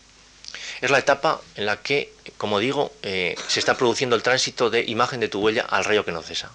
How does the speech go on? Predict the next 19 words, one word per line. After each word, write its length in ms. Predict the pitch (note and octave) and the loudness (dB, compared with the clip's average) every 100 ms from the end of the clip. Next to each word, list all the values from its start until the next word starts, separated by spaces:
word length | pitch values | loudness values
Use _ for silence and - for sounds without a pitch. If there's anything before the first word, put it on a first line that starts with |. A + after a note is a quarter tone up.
| - | -4
a 180 | G2+ G2+ - | -2 -2 -6
la 260 | F#2+ E2 - - | -4 -4 -4 -4
versión 380 | F#2 - G#2+ G#2 | -4 -2 -2 -4
final 360 | - F2+ F#2+ G2 - - - | -8 -2 -2 -2 -12 -14 -2
de 120 | F#2+ | -2
este 200 | - - | 0 0
poemario 540 | F#2+ F2 F2+ F#2 G2 - - | 2 2 2 0 -2 -6 -10
amoroso. 400 | F2+ D#2+ - - - - - - - - - - - - - | -6 -6 -6 -10 -14 -12 -8 -8 -6 -8 -8 -8 -10 -12 2
El 760 | C#3 D#3 D#3+ D#3+ - - - - - | 6 8 8 6 -2 -12 -18 -16 0
noviazgo 500 | B2 A#2+ D3+ D#3 D#3 | 4 6 6 4 2
se 140 | C#3+ | 2
recondujo 880 | A#2+ A2+ A2+ A2+ C3+ - D3+ D3 - - - - | 2 2 0 0 -2 0 4 4 2 -10 -12 0
al 200 | G#2 G2+ | 0 2
cabo 440 | B2+ B2+ C3 - - | 2 4 4 0 -4
de, 600 | G#2+ F#2+ F2+ A2 A#2+ - | -10 -4 0 2 2 0
eh, 160 | - - | -4 -2
ese 240 | B2 B2 A2 | 0 0 0
tiempo. 580 | A#2 A2+ A2 C#3+ E3 - - | 2 0 0 -2 -2 -6 -10
Eh, 720 | G2 F#2+ F#2 F2 F2 - | -6 -4 -4 -6 -6 -8